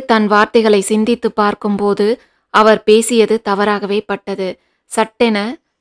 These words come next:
தனக்கு கிடைத்த ஒரு வாய்ப்பை பயன்படுத்தி கொள்ள நினைத்து, "பாத்தியா, இங்க யாருக்கும் நீ சொல்றதுல கொஞ்சமும் விருப்பம் இல்ல.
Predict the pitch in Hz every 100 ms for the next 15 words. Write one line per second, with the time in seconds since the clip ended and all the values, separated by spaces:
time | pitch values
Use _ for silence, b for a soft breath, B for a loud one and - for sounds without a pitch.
0 | - 233 240 269 254 233 233 262 262 214
1 | 214 190 202 220 233 202 208 208 220 214
2 | 208 202 202 208 202 202 196 - 190 -
3 | _ _ - 214 - 220 214 220 - _
4 | _ _ 196 214 214 202 202 202 220 240
5 | 226 247 254 214 190 214 208 208 202 -
6 | 220 214 226 214 214 226 208 214 226 202
7 | 185